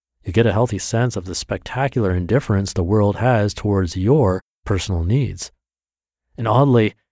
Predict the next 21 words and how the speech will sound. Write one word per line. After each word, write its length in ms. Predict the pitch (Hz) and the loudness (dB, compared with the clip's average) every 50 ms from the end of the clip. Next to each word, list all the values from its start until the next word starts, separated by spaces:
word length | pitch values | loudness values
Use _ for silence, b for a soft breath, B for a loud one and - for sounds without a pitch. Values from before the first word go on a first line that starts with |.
| _ _ _ _ _ _ _ - | _ _ _ _ _ _ _ -8
this 120 | - 113 | -4 -4
is 120 | 151 160 | 0 0
a 60 | 190 156 | 0 2
great 240 | 123 123 139 139 | 4 4 2 2
relief. 540 | 117 107 95 87 92 117 143 107 90 - _ _ _ _ _ _ _ _ _ _ _ _ _ _ | 2 0 -2 -2 0 -2 -2 -2 -6 -10 _ _ _ _ _ _ _ _ _ _ _ _ _ _
In 160 | - 131 123 127 | -4 -2 0 2
life, 380 | 135 151 147 135 131 - - | 2 2 4 2 2 0 -2
you'll 120 | 135 127 120 | -4 -4 -2
do 160 | 113 131 135 | 0 0 0
your 280 | 135 127 131 143 143 | 2 2 4 4 2
best, 500 | 135 117 127 135 135 131 127 120 - - | 2 2 2 2 2 2 0 0 -2 -4
or 120 | 117 104 104 | -4 -4 -2
maybe 260 | 110 120 123 117 107 | 0 0 0 0 0
just 360 | 98 117 117 98 - - 95 | 0 0 -2 -2 -2 -6 -6
do 140 | 92 107 120 | -4 -2 0
your 180 | 127 120 113 101 | 0 0 0 0
best 320 | - 113 113 - - - | 0 -2 -2 -2 -4 -6
to 80 | - 90 | -4 0
do 180 | 90 139 202 | 4 4 6
your 140 | 175 110 90 | 4 4 2
best, 360 | - 85 85 98 - - - | -2 -4 -4 -6 -6 -8 -12